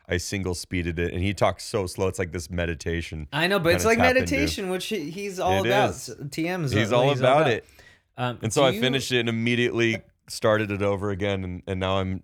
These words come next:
Speaker 1: I'm double speeding it. And, uh, you know, you, you hear it differently, uh, and, uh, but m-, there's so much, so much in there, and it's,
Speaker 2: Yeah.
Speaker 1: it's really one of the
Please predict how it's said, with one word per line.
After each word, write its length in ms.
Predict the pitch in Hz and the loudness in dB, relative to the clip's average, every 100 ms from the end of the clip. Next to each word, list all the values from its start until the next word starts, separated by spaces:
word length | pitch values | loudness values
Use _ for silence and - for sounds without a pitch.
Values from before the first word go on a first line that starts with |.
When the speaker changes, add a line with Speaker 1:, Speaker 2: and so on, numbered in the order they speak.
| - | -2
Speaker 1:
I'm 180 | 95 | 0
double 260 | 90 92 90 | 0 -2 -4
speeding 420 | - - 90 90 | -6 -4 -2 0
it. 200 | 90 85 | -2 -2
And, 280 | 90 87 87 | -4 -4 0
uh, 180 | 87 85 | 0 0
you 140 | 90 120 | -2 -2
know, 80 | |
you, 160 | 113 123 | 0 -2
you 120 | 117 | -2
hear 260 | 110 - 143 | -2 0 0
it 100 | 117 | 0
differently, 600 | 123 113 107 123 123 127 _ _ _ | -2 -4 -4 -4 -4 -6 _ _ _
uh, 380 | 95 104 101 98 - | 0 2 4 2 0
and, 340 | 101 101 98 | -2 -2 -2
uh, 240 | 95 95 90 - _ _ - | 0 0 -2 -8 _ _ -4
but 160 | 113 | -2
m-, 160 | 123 131 | -2 -4
there's 240 | 127 127 117 | 0 0 0
so 240 | - 127 | 0 0
much, 360 | 107 90 - - | 0 -2 -6 -16
so 320 | - - 107 | -10 -4 -2
much 220 | 95 - | -2 -2
in 160 | 90 85 | -4 -4
there, 180 | 85 82 | -4 -4
and 240 | 85 87 | -4 -6
it's, 160 | 85 104 | -6 -4
Speaker 2:
Yeah. 140 | 101 | -4
Speaker 1:
it's 240 | 104 - | -4 -6
really 240 | 92 92 90 | -6 -4 -2
one 140 | 87 | -4
of 40 | 85 | -4
the 140 | 80 | -6